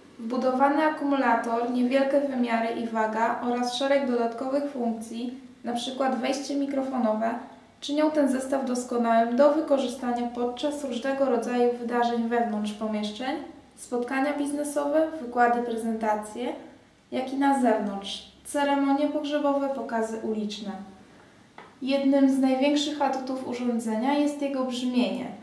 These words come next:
Mocne, bardzo czytelne i dynamiczne. Najwyższej klasy włoskie głośniki firmy Vital Pro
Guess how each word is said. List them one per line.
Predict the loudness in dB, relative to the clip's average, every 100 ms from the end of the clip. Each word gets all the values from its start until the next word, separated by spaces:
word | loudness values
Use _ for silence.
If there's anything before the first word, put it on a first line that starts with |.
| -20 -20 -20 -6
Mocne, | 0 2 2 2 2 4 4 4
bardzo | 2 2 0
czytelne | -2 -4 0 2 4 2 0
i | 0
dynamiczne. | 2 4 4 2 0 -6 -8 -10 -12 -10
Najwyższej | -2 0 0 -2 0 -2 0
klasy | 0 2 0 -2 -6
włoskie | -4 -2 -2 -2 -4 -2
głośniki | -4 -6 -4 -4 -6 -8
firmy | -6 -2 0 0 -2
Vital | -2 -2 2 2 2 -2
Pro | -2 0 -2